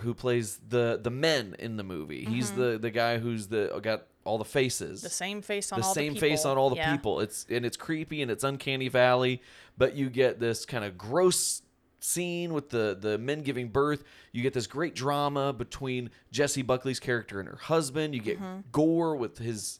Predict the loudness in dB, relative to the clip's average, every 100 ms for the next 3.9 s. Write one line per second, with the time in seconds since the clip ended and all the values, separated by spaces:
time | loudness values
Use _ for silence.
0 | _ -12 -6 -4 -4 -4 -6 -6 -4 -2
1 | 0 4 4 2 0 -4 0 0 2 2
2 | 0 -2 -4 -2 0 0 0 -2 -4 -6
3 | -8 -12 -16 _ -20 -20 _ -12